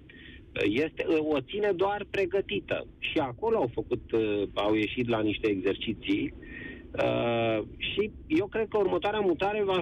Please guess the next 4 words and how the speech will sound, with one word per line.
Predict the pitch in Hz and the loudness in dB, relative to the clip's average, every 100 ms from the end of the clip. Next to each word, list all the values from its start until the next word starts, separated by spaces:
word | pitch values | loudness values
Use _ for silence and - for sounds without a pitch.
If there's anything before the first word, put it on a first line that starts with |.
| - | 0
fi | 202 208 202 190 - - 294 | 0 4 4 4 2 0 2
de | 320 - 320 | 2 2 2
recunoașterea | 156 170 - 180 196 - 185 | 0 0 0 0 0 0 2
independenței. | 143 127 120 117 110 104 95 90 92 110 160 | 2 2 0 2 2 2 0 0 0 0 0